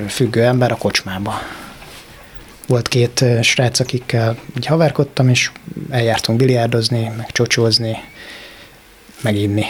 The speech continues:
a kocsmába, és aztán idő után a játékgépezés is beindult.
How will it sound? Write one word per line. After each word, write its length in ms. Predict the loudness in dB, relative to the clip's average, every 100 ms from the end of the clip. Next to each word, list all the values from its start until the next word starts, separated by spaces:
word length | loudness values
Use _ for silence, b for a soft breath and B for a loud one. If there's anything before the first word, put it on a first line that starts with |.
| -6
a 60 | -4
kocsmába, 440 | -2 0 0 0
és 120 | 0 0
aztán 240 | -2 -2
idő 140 | 0
után 380 | 0 -2 -6 -6 -4
a 100 | -2
játékgépezés 840 | -2 -4 -6 -6 -6 -4 -2 -2
is 80 | -2
beindult. 600 | -2 -4 -4 -6 -8 -12